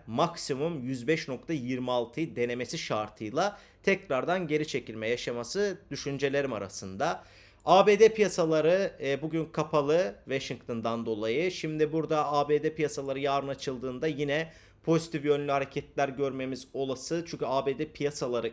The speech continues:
içinde Bitcoin adına ne anlatıyorsam aynısı geçerli. Fed'in faiz artışlarını zayıflattığı bir dönem var.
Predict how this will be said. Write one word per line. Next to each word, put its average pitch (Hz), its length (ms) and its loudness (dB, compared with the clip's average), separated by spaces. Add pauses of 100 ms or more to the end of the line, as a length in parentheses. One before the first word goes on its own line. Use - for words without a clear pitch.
(100)
içinde 127 560 -4 (260)
Bitcoin 151 480 2
adına 131 280 -2
ne 143 220 2
anlatıyorsam 139 760 0
aynısı 156 400 2
geçerli. 101 680 -4 (340)
Fed'in 160 300 6
faiz 151 360 6
artışlarını 131 580 -2
zayıflattığı 131 760 0
bir 156 180 -2
dönem 147 420 2
var. 151 200 4